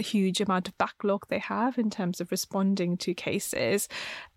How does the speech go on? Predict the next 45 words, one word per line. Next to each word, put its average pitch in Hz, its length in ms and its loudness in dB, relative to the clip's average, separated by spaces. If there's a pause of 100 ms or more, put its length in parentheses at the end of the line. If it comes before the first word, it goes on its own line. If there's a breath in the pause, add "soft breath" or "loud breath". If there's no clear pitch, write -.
Whereas 214 360 4
the 226 120 4
central, 240 560 4
I 208 80 4
suppose, 208 480 2
the 208 100 2
reason 202 360 4
lots - 180 -2
of 214 80 -2
planners 196 320 2
become 214 380 2
planners 175 400 0
is 185 120 0
because 190 400 0
of 185 100 -4
the 190 80 0
plan 190 360 0
making 190 380 0
part - 260 -2
of - 140 -4
the 240 80 -4
process 233 500 0
of 196 100 -2
being 190 200 2
able 180 180 0
to - 120 -6
have - 120 2
that 175 260 -2
vision 196 360 4
and 175 120 2
thinking 180 320 0
about 180 240 2
what 185 200 0
the 202 60 2
future 202 420 2
of 170 100 -4
places 180 400 0
are. - 260 2 (960 loud breath)
We 247 300 6
run 220 260 6
a 196 60 6
recruitment 196 520 2
and 190 140 2
skills 190 340 2
survey 185 640 4